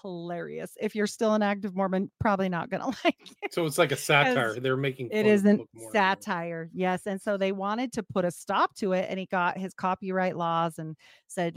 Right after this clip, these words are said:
Speaker 1: you know, "You've gotta stop this." And the guy was like, "I don't really care." And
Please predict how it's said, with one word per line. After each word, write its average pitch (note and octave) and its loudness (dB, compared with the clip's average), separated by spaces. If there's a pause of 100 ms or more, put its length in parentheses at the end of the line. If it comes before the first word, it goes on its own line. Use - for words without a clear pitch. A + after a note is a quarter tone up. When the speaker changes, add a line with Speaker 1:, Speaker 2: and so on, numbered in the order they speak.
Speaker 1:
you F3+ -8
know, E3+ -6
"You've F3 -8
gotta F3 0
stop D#3+ -4
this." E3 -6
And E3+ -6
the E3 -6
guy D#3+ 0
was E3 -4
like, D#3+ -4
"I D#3+ -2
don't D#3+ -2
really E3 -2
care." D#3+ -4 (380)
And G#3 2